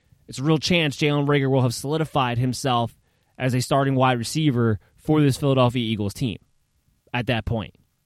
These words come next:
Had a touchdown this past week. You're talking about a guy who is a boomer bust wide receiver four. A guy can be a home run threat in your lineups. You're looking at a Jalen Reagor.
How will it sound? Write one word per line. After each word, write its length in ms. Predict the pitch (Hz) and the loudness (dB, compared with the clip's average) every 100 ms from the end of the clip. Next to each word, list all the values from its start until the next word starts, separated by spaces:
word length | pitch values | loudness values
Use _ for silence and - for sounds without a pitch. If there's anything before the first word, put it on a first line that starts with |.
| _ _ _ _ _ _ _ _ | _ _ _ _ _ _ _ _
Had 180 | - 143 | -4 -2
a 60 | 139 | 0
touchdown 400 | 156 135 160 156 | -2 0 0 0
this 120 | 139 | 0
past 420 | - 151 143 - | -2 -2 -2 -4
week. 360 | 135 147 _ _ _ _ _ _ _ _ _ | -4 -4 _ _ _ _ _ _ _ _ _
You're 80 | 131 | -2
talking 220 | 170 175 | 2 2
about 120 | 175 185 | 4 0
a 60 | |
guy 440 | 165 160 165 165 - | 2 0 2 0 -4
who 160 | - 151 | -2 0
is 100 | 147 | 2
a 140 | 139 | 0
boomer 380 | 120 143 156 151 | 4 4 6 2
bust 360 | 120 143 139 - | 0 0 -2 -2
wide 220 | 127 131 | -2 -2
receiver 380 | 127 147 127 120 | -4 -6 -4 -4
four. 340 | - 135 135 | -2 -2 -2
A 40 | |
guy 260 | 123 135 139 | -2 -2 0
can 120 | 135 | -2
be 220 | 117 135 147 | 0 -2 -2
a 80 | 113 | -4
home 280 | 131 139 143 | 0 0 2
run 200 | 139 131 | 0 0
threat 400 | 127 139 135 - _ _ - | -2 -2 -2 -6 _ _ -4
in 200 | 147 151 | 0 4
your 140 | 143 | 4
lineups. 640 | 131 143 160 123 117 - - _ _ _ - | 4 2 2 2 -2 -8 -16 _ _ _ -6
You're 140 | 123 | 0
looking 300 | 147 185 185 | 4 4 4
at 100 | 160 | 2
a 40 | 156 | 2
Jalen 320 | 135 135 143 | 2 2 4
Reagor. 420 | 156 185 104 98 | 4 2 0 -10